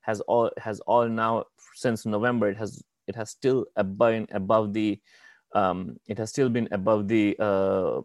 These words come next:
uh, average, uh, uh, uh, money value. Here also, you can see that the,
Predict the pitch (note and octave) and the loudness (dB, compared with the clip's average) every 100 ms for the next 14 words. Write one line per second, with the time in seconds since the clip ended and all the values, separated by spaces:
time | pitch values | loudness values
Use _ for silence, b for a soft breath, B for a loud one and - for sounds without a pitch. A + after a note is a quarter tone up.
0 | - G2+ G2+ - G#2+ B2 B2 A2 - - | -8 -8 -6 2 4 4 4 0 -2 -14
1 | _ A2 G2 - F2+ G2+ F#2+ G2 G2 - | _ -6 -6 -6 -6 -4 -4 -6 -10 -16
2 | _ _ - G#2 F#2 F#2+ G#2 A2+ A2 - | _ _ -12 -8 -6 -4 -2 -2 -2 -4
3 | G#2+ G2+ G#2 F#2+ F2+ B2 b b b _ | -2 0 2 -2 -6 -10 b b b _
4 | - D#3 C#3+ - C#3+ D3 A#2 A2+ A#2 A2 | 4 8 8 8 4 4 2 2 0 -4
5 | - A#2 G#2 G#2+ G2+ - _ _ - A2 | -2 -2 2 2 2 -2 _ _ -2 2
6 | G#2+ G#2 | 4 4